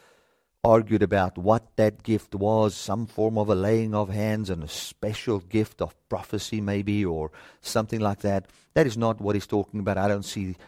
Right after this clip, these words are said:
that as the context. I see the spiritual gift here simply as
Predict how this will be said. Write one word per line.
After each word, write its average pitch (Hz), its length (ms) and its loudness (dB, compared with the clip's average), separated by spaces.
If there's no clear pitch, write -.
that 98 180 0
as 92 180 -2
the 95 80 -6
context. 110 540 -4
I 113 120 -2
see 135 220 -4
the 98 120 0
spiritual 135 560 0
gift 113 400 -4
here 90 160 -4
simply 131 440 -4
as 98 300 -2